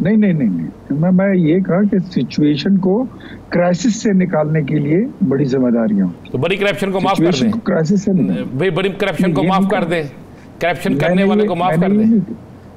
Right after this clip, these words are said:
Speaker 1: नहीं, यहाँ पे ऐसी कोई बात नहीं हुई। उस पे वो जब वक्त आएगा, नाम भी बाहर आ जाएंगे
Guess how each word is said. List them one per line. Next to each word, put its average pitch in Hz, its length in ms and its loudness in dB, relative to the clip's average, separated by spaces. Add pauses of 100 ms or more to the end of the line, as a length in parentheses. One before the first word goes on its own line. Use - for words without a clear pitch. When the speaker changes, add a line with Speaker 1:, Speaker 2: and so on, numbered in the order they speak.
(460)
Speaker 1:
नहीं, 139 200 0
यहाँ 165 220 2
पे 196 120 -2
ऐसी 190 240 0
कोई 185 180 0
बात 170 240 0 (100)
नहीं 185 180 2
हुई। - 580 -4
उस - 120 -6
पे 190 360 0
वो 175 500 -2
जब 143 320 0
वक्त 165 220 -2
आएगा, 160 420 0 (400)
नाम 175 240 2
भी 175 100 2
बाहर 185 300 2
आ 202 120 2
जाएंगे 208 420 4